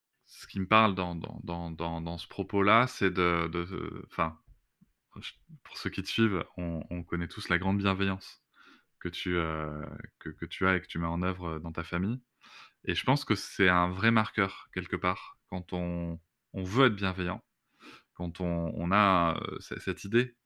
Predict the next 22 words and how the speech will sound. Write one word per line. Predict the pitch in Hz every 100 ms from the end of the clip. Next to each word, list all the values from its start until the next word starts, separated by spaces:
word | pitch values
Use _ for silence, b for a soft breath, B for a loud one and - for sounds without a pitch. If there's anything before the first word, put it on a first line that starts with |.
| _
qu'on, | 90 87 82 82 85
qu'on | 87 87
a | 95
de | 90
sa | -
parentalité, | 85 85 85 85 85 - 131 156
quand | 90 -
on |
veut | 90 110 139
être | 95 85
dans | 90 87
une | 85
parentalité, | 85 85 82 82 78 90
euh, | 90 85 - b b b _
qui | -
écoute | 90 - 92
beaucoup | 95 90
les | 98
besoins | 92 85
de |
l'enfant | 85 82 - 90 87
et, | 78